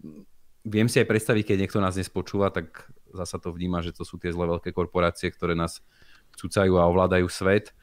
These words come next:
a sú zasa len väčšie a zase viac za nás zarobili, čiže veľmi tak ľahko populisticky predateľná vec.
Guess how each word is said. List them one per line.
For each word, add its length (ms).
a 80
sú 160
zasa 320
len 160
väčšie 240
a 80
zase 240
viac 160
za 80
nás 160
zarobili, 400
čiže 480
veľmi 320
tak 160
ľahko 320
populisticky 640
predateľná 560
vec. 320